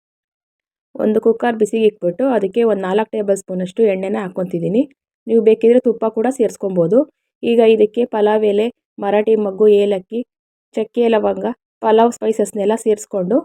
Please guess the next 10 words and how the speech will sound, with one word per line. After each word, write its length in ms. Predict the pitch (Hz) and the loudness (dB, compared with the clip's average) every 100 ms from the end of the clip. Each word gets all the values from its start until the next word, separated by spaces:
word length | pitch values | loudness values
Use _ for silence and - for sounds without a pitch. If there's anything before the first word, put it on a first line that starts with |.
| _ _ _ _ - | _ _ _ _ -2
ಅದು 140 | 220 | 0
ಚೆನ್ನಾಗಿ 420 | 220 214 214 233 | 2 2 4 2
ಫ್ಲೇವರ್ 380 | 269 226 226 220 | 4 4 4 2
ಬಿಡೋವರೆಗೂ 500 | 196 202 190 180 262 415 _ _ _ _ _ _ _ _ _ 220 | 2 2 2 2 0 -2 _ _ _ _ _ _ _ _ _ -4
ಒಂದು 180 | 220 | -2
ನಿಮಿಷ 200 | 214 214 269 | 0 2 2
ಫ್ರೈ 200 | 269 208 | 4 4
ಮಾಡ್ಕೊಬೇಕು. 600 | 208 202 190 180 170 254 381 - _ _ - | 2 -2 -4 -4 -4 -2 -4 -6 _ _ -4
ಈಗ 180 | 240 240 233 | 2 4 4
ಇದಕ್ಕೆ 320 | 220 - | 2 -2